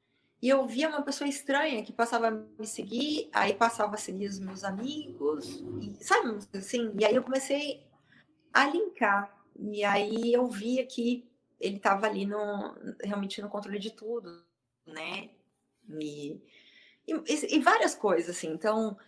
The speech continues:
é, era o carro que sempre tinha rastreador, aí tinha esse negócio do computador, aí eu me lembro que depois, né, mais pra frente, como já, quando já tava tudo descarado, eu me lembro que um dia eu tava com os meus primos aqui em casa, e aí eu até comentei com eles, né, eu falei, "Nossa, aqui", tipo, eu colocava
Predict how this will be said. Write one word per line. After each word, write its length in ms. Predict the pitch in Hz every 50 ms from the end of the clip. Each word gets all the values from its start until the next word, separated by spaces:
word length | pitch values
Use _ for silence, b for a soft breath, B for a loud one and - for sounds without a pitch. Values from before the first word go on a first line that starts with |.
| b b b
é, 280 | - 202 196 - - 196
era 100 | 220 220
o 80 | 226 -
carro 500 | - 285 277 277 269 269 262 247 240 240
que 100 | - 220
sempre 320 | - - 208 214 220 -
tinha 160 | - 233 214
rastreador, 840 | 208 208 202 - - 220 208 202 196 214 233 247 254 254 247 233 220
aí 220 | 202 190 190 202
tinha 220 | 196 - - 233 220
esse 100 | 220 -
negócio 340 | 208 208 202 208 - - -
do 60 | b b b b b
computador, 520 | 214 220 - 233 214 233 247 254 233 214
aí 100 | 196 196
eu 80 | 214 208
me 80 | 208
lembro 200 | 208 214 208 208
que 80 | 202 185
depois, 520 | 208 208 - 190 196 226 233 208 190 -
né, 340 | - 190 202 214 220 214 190
mais 280 | 175 180 190 185 185 -
pra 140 | - 190 190
frente, 400 | - - 202 208 220 220 214 -
como 240 | - 185 180 180
já, 120 | 180 - - -
quando 240 | - 196 196 196 202 202 _ _ _ _ _ _ _ _ _ _ - 190
já 120 | 185 190 190
tava 180 | - 185 185
tudo 140 | 185 - 190
descarado, 440 | 190 - - - - 202 208 208 214
eu 40 | 196
me 100 | 190 196
lembro 180 | 196 196 196
que 60 | - 196
um 40 |
dia 100 | 185 190
eu 40 | 185
tava 180 | - 202 202 -
com 260 | - - _ - 190
os 120 | 190 190 -
meus 200 | 190 185 185 -
primos 540 | - 214 208 233 233 220 196 202 - - _ _ -
aqui 200 | 190 - - 185
em 80 | 196
casa, 340 | - 220 220 220 208 - - _ b b b b b b b b _ _ _ -
e 60 | 185
aí 140 | 202 190 190
eu 60 | 196
até 120 | 190 - 202
comentei 380 | - 214 214 214 214 208 196
com 100 | 196 -
eles, 140 | 214 190 185
né, 140 | 185 190 190
eu 60 | 190
falei, 140 | - 202 196
"Nossa, 180 | 208 208 208 - -
aqui", 340 | 202 - 233 240 247 B B B B B B B B
tipo, 260 | B - - _ - 208
eu 40 |
colocava 680 | 208 - 214 214 214 - 208 214 220 226 233 185 175